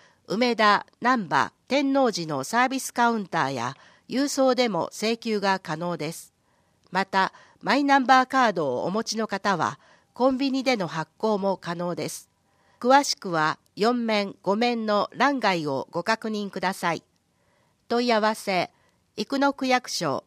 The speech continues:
窓口サービス課、一階、二番、四番、五番。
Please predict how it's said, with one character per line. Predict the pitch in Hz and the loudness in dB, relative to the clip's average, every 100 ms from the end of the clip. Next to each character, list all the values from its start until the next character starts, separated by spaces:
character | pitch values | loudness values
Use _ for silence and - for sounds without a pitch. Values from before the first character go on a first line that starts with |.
| _ | _
窓 | 170 202 254 | -4 0 0
口 | 254 233 220 | -2 -8 -4
サ | 214 | -2
ー | 202 | 0
ビ | 196 | -4
ス | - | -10
課、 | - 175 - _ _ _ _ | -2 0 0 _ _ _ _
一 | 202 196 - | -12 -10 0
階、 | 220 208 190 _ _ - | 2 2 -4 _ _ -8
二 | 247 | -4
番、 | 240 196 127 - _ _ | 2 2 2 -10 _ _
四 | 220 262 202 | 0 0 0
番、 | 165 135 107 _ _ | 0 -2 -4 _ _
五 | 175 180 | -4 2
番。 | 196 175 | 2 2